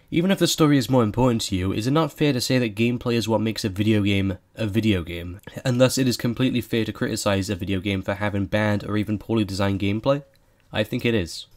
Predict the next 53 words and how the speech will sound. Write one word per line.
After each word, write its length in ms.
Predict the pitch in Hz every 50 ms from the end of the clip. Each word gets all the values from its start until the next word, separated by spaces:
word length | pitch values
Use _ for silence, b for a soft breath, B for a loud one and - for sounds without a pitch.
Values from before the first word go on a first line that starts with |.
| - _ - -
Now, 200 | 123 131 131 135
I'm 80 | 151
not 120 | 165 165 147
saying 160 | - 170 160
I 40 | 147
don't 180 | 143 143 127
want 180 | 127 131 127 -
stories 440 | - - - 131 127 127 123 113 113
in 100 | 113 107
video 220 | 107 101 107 104
games 300 | 98 110 110 107 107 98
because 260 | - 104 - 113 101
that's 180 | 98 110 107 -
the 100 | - 110
exact 380 | 101 101 101 107 104 101 - -
opposite. 520 | - 107 104 - 107 - 101 92 - - - -
Video 240 | - 117 127 147 147
games 300 | 139 147 143 135 127 123
are 100 | 120 117
the 80 | 117 107
most 300 | 117 123 120 113 - -
open 320 | 113 117 117 - 127 127
form 240 | 117 - - 123 120
of 160 | 120 101 -
media 380 | - 104 110 113 107 107 104 95
to 80 | - 98
s-, 100 | - -
tell 260 | - - - 107 104
a 60 | 101
story. 480 | - - - 120 113 101 90 82 - - b b b b b b
Movies 340 | 117 135 151 156 170 143
and 140 | 135 127 107
books 240 | - 123 123 120 -
have 180 | - 120 110 -
told 240 | - 127 113 104
really 220 | 101 107 117 120 110
great 260 | - 120 120 110 -
stories, 400 | - - 127 120 107 98 98 -
and 100 | 104 98
so 220 | - - 127 127
have 220 | 113 104 120 110 95
video 240 | 95 110 117 113 98
games, 360 | 101 95 92 95 101 101 98
but 180 | 95 107 107
video 260 | 101 107 113 135 143 131
games 320 | 117 131 131 127 117 -
have 260 | - 120 120 117 104
so 260 | - - - - 120
much 200 | 120 120 107 -
more 160 | 117 117 113 110
potential 560 | - 101 - - 113 117 107 - 107 101 95
than 200 | 98 95 92 92
movies 460 | 98 98 95 95 104 101 98 90 -